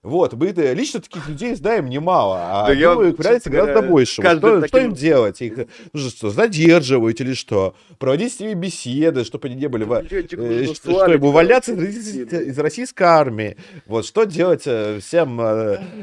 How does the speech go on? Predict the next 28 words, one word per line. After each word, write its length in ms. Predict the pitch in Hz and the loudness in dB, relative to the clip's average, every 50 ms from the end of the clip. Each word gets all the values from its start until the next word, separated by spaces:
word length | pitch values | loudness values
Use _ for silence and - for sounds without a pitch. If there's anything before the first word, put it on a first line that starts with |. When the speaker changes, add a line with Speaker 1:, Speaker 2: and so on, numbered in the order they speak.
| 170 - | -16 -6
Speaker 1:
всем 240 | - - 202 180 170 | -2 -2 0 2 4
нам, 180 | 190 190 185 | 4 2 2
<laughs> 120 | 160 - - | 0 -2 -6
друзья, 520 | 190 180 - - 175 151 - 202 214 196 | -6 -4 -4 -4 -2 2 4 4 4 4
я 220 | 185 165 156 151 165 | 2 0 -2 -2 -2
не 160 | 165 160 143 | -2 -4 -6
знаю. 420 | - - - - 165 170 147 214 - 226 302 330 339 330 311 277 - | -6 -10 -6 -2 2 2 2 2 0 -6 -10 -10 -6 -4 -4 -2 0
Вот. 420 | - 139 180 190 165 131 110 - _ - - 185 - | 4 6 6 8 8 6 4 0 _ -12 -14 -2 0
Но 60 | 135 147 | 2 4
мне 100 | 165 170 | 4 4
кажется, 300 | - 233 233 - - 165 | 4 4 2 2 0 -4
что 160 | - - 185 | -2 0 0
это 120 | 180 175 | 0 0
какой-то, 720 | 156 170 - - 175 - 151 143 139 143 143 135 123 117 110 | 0 0 2 2 2 2 4 4 6 6 6 6 6 6 4
э, 40 | 110 | 4
как 140 | - 135 - | 2 -2 -2
ты 100 | - 139 | 0 2
верно 220 | 151 175 156 131 | 4 4 4 4
до 80 | 113 131 | 4 4
этого 180 | 127 - 117 101 | 2 2 0 -2
сказал, 300 | - - 117 131 190 226 | -2 -2 2 4 4 4
это 120 | 185 - 131 | 2 0 -6
какой-то 220 | - - 127 127 | -10 -10 -10 -6
полный 280 | - - 156 165 139 - | -2 2 2 2 2 2
отрыв 260 | 110 - - 123 - | 0 -2 -4 -4 -4
от 120 | 113 92 - | -4 -4 -2
реальности 460 | 113 110 101 92 90 85 - - - | 0 0 0 -2 -4 -8 -14 -20 -18
просто. 460 | - - 87 80 80 - - 69 - | -14 -12 -10 -12 -12 -14 -18 -18 -20